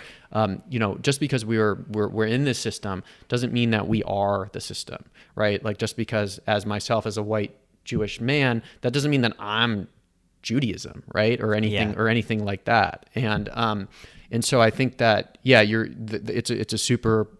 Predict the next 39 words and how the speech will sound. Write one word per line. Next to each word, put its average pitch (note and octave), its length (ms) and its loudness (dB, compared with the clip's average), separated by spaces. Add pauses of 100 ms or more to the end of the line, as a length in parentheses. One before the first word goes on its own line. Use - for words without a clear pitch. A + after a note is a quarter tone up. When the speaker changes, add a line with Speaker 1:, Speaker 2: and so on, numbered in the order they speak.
Speaker 1:
salient G#2 520 -4
point A2 340 -2
that, G2 300 -4 (360)
yeah, C#3 180 8
we A#2+ 140 4
have, A2+ 180 6
we A#2+ 80 4
have A#2+ 100 4
to C3 80 0
get A2 160 0
really A#2+ 220 2 (640)
clear D3 500 4
about, G#2+ 260 4
like, G#2+ 160 0
what A2+ 160 2
it G#2+ 80 -2
is G#2+ 140 0
that G#2 120 0
we're G2 100 -4
talking G2+ 440 -4
about. F#2+ 360 -8
And, G#2 360 0
and A2+ 200 0
that, A2+ 280 6
I A2+ 80 0
think A2 180 -2
when A2 120 0
we A2 100 0
actually G#2 240 -4
unpack A2+ 520 0
that, G2+ 220 -4
like, G#2+ 140 -2
in G#2+ 60 -4
the G#2+ 60 -2
way G#2 120 0
that - 180 -2
you D3 140 -4
just B2 260 -2
did, F#2+ 280 -4